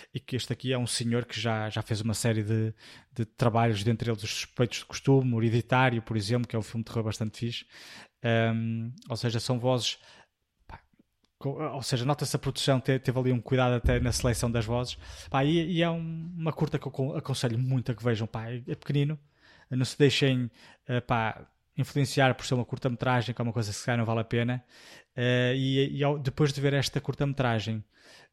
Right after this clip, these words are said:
ainda fiquei mais curioso para ver a de português, Ice, eh, Merchandise, eh, até porque esta semana vi ou li em algum lado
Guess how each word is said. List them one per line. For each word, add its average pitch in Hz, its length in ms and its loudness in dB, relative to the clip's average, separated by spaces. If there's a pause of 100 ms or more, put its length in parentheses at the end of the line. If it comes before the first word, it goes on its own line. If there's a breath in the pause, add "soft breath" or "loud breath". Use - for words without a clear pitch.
(160)
ainda 135 200 2
fiquei 135 280 2
mais 139 460 2
curioso 127 840 0 (400 soft breath)
para 139 140 2
ver 131 240 4
a 131 40 6
de 120 80 -6
português, 123 680 -2 (240)
Ice, - 260 -6 (220)
eh, 113 200 -4
Merchandise, 127 680 -4 (640 soft breath)
eh, 127 280 4 (240)
até 143 220 0
porque 143 720 -2
esta 135 220 -2
semana 127 540 -2 (380)
vi 131 440 -2
ou 107 160 -2
li 131 180 0
em 131 40 0
algum 120 260 -2
lado 120 400 -2